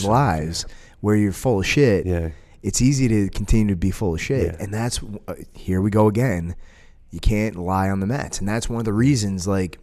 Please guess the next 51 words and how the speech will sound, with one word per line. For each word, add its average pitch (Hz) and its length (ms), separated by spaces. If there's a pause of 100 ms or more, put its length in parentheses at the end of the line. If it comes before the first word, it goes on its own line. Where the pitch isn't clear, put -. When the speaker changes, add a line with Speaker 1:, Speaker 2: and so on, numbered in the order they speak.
(160)
Speaker 2:
you 104 140
can 98 420
develop 110 520
integrity 90 460
by 85 180
training 98 460
jujitsu 95 480
in 107 140
a 104 40
healthy 98 680 (920)
tribe, - 300 (320)
in 95 100
a 101 40
healthy 110 380
Speaker 1:
Yeah. 90 60
Speaker 2:
environment. 73 440 (420)
Because 104 300
there 95 180
are, 107 140
like 92 180
you 110 100
said, 92 200
like, 90 140
that 82 140
fight 113 300
sports 135 460
Speaker 1:
Yeah. 85 200 (120)
Speaker 2:
craziness. 139 480
Speaker 1:
It's - 100
insane. 90 460 (680)
Speaker 2:
It 107 80
wasn't 117 280
Speaker 1:
It's 123 120
Speaker 2:
just - 120
one 110 200
occurrence 107 480
Speaker 1:
No, 90 80
no, 101 60
Speaker 2:
or 98 40
Speaker 1:
no, 90 60
it - 20
was 107 80
Speaker 2:
one 101 80
Speaker 1:
several. 107 260
Speaker 2:
person. 73 300
It, 92 180
it 95 100
was, 95 180
like, 92 140
systemic. - 760
Speaker 1:
Yeah. 98 160